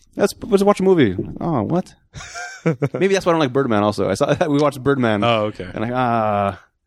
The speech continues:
Speaker 1: It was, but after the movie, we were all looking at each other like,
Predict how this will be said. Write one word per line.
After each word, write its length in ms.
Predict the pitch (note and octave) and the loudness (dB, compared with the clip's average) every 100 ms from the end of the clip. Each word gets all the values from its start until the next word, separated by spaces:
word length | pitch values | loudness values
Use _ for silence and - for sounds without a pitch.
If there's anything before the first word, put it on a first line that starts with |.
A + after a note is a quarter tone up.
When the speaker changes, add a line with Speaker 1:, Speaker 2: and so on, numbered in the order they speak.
| _ _ _ _ _ _ | _ _ _ _ _ _
Speaker 1:
It 40 | D3+ | 0
was, 100 | E3 | 2
but 380 | D3 D#3+ E3+ D#3+ | 0 2 2 2
after 300 | F#3 F#3 F3 | 0 0 0
the 60 | |
movie, 140 | F3+ D3 | 2 2
we 40 | |
were 60 | C3 | 2
all 80 | |
looking 140 | C3 C3+ | 2 0
at 20 | |
each 60 | B2+ | 2
other 80 | |
like, 140 | A2 | 2